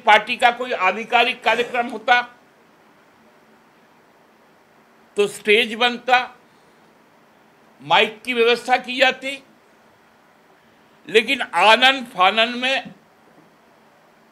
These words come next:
टेम्पो पर हम लोगों को साउंड सिस्टम लगवाना पड़ा। आधे घंटे के अंदर किसी तरह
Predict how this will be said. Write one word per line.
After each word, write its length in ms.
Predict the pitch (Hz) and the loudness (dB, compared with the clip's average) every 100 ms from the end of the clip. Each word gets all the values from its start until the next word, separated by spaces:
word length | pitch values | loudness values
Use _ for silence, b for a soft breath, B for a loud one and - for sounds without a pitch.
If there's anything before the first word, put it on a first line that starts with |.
| _ _ _ _ _ _ _ - - _ _ _ _ _ _ - | _ _ _ _ _ _ _ -20 -20 _ _ _ _ _ _ 2
टेम्पो 460 | 226 233 - 269 | 2 2 2 2
पर 200 | 269 262 | 4 2
हम 180 | 233 214 | 2 2
लोगों 220 | 220 220 | 0 0
को 140 | 214 247 | -2 -4
साउंड 320 | 240 196 202 | 0 0 0
सिस्टम 440 | - 185 139 208 208 | -6 -12 -2 -2 0
लगवाना 420 | 170 139 127 120 | -2 -2 -6 -8
पड़ा। 260 | 107 85 71 _ - _ - _ _ _ _ _ _ _ _ _ _ _ _ _ _ _ _ _ _ _ _ _ _ _ _ _ _ _ _ _ _ _ _ _ _ _ _ _ _ 160 | -12 -20 -20 _ -20 _ -20 _ _ _ _ _ _ _ _ _ _ _ _ _ _ _ _ _ _ _ _ _ _ _ _ _ _ _ _ _ _ _ _ _ _ _ _ _ _ 2
आधे 420 | 220 233 254 269 | 4 8 10 10
घंटे 380 | 233 233 247 247 | 8 0 0 0
के 160 | 240 | 2
अंदर 340 | 233 220 240 240 | 0 0 -4 -4
किसी 360 | 208 208 240 | -8 -12 -12
तरह 380 | 240 240 240 240 | 0 4 6 6